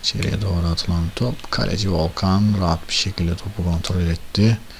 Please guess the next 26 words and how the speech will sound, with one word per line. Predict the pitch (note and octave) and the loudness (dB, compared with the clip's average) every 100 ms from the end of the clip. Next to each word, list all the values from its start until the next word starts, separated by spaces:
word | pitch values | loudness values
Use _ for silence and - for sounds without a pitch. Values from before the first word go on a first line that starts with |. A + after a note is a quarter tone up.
| - - - - - | -16 -18 -18 -20 -16
Şimdi | - - F#2 F#2 F#2 F#2 | -16 -4 -2 0 2 2
ondan | F2+ F2+ F2 F#2 | 4 4 6 6
Musa | F#2+ F#2+ F#2 F2+ - F#2 | 6 6 4 2 2 2
Sova. | F#2 G2+ G2 A2+ | 2 4 6 8
Musa | A2 F#2 - F2+ | 8 6 4 0
Sova'dan | F2+ G2 G2 A2+ G#2+ | 2 2 4 4 4
Viego'ya | F#2+ G2 F#2+ G2 A2+ | 6 4 6 6 6
güzel | G#2 G2 F#2+ | 4 4 4
bir | F#2+ | 2
pas | G#2+ G2+ | 2 4
geldi. | - F#2+ F#2 F#2 A#2 A#2 - - - | 4 4 4 6 4 2 -8 -14 -12
Şimdi | - G#2 G2 | 2 4 6
Almelini'ye. | F#2+ G2 G2 G2+ G2+ G2 F#2+ G2+ A#2+ - - - - | 8 8 8 8 8 8 8 6 4 0 -10 -12 -2
Almelini | F#2+ G2 G2+ G2+ G2+ G2+ | 2 6 8 8 8 8
orada. | G2 G2+ G2 G#2 A#2 A#2+ - - - | 8 6 6 6 6 4 -4 -12 -2
Stoh | - - A#2 A#2 A2+ - - | -2 6 10 10 8 2 4
kaçıracak | C#4 - F3+ D#3 D#3+ D3+ | 8 12 12 12 12 12
mı? | D#3+ E3 D#3+ | 12 12 12
Stoh | - D#3 D3+ | 10 8 10
kaçamadı | D#3 F#3+ G3 A3 | 12 12 12 12
ama | A3 - - - - | 12 12 6 -8 10
Almelini. | F#3 G3+ G#3 G#3+ A#3 G#3+ D3 - - | 12 12 12 12 12 12 12 6 10
Almelini | G3+ A3+ A#3+ A#3+ A#3 | 12 12 12 12 12
kaleciyle | A#3 A3+ A3+ A#3 | 12 12 12 12
karşı | A3+ A3+ G#3+ | 12 12 12
karşıya. | A#3 A3 G#3+ G#3 | 12 12 12 12